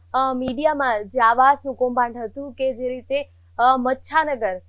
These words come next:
એક આખો જે સરકારી જમીન છે તેના પર, અ, જે ગેરકાયદેસર રીતે ઓડિયો બનાવી વેચાણ કરવામાં આવ્યું તે અહેવાલ બહાર આવ્યા. પણ એક વિપક્ષ તરીકેની આપની ભૂમિકા છે કે એક વિપક્ષે,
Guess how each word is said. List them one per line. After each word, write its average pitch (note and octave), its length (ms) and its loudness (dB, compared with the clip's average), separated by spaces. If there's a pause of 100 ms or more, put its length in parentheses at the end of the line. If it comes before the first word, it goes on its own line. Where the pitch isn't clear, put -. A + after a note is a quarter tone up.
(200)
એક B3 120 -4
આખો D#4 460 4
જે C4 140 -6
સરકારી D4 520 4
જમીન A#3+ 380 -4
છે G3+ 220 -10
તેના A#3+ 320 -6
પર, C4+ 340 -4 (300)
અ, B3+ 180 0
જે C#4+ 380 -6 (120)
ગેરકાયદેસર C4+ 920 0
રીતે A3 260 -6
ઓડિયો A#3+ 400 -4
બનાવી B3+ 360 -6
વેચાણ A#3 480 -8
કરવામાં A#3 400 -6
આવ્યું A#3+ 180 -8
તે B3 60 -2
અહેવાલ A3 400 -2
બહાર G3 240 -4
આવ્યા. F#3+ 280 -10 (520)
પણ E4 120 2
એક E4 120 0
વિપક્ષ C4+ 460 -2
તરીકેની C4 460 -2
આપની A#3+ 260 -8
ભૂમિકા A3+ 500 -6
છે A#3 180 -12
કે B3 120 -8
એક A#3+ 140 -10
વિપક્ષે, A#3+ 680 -8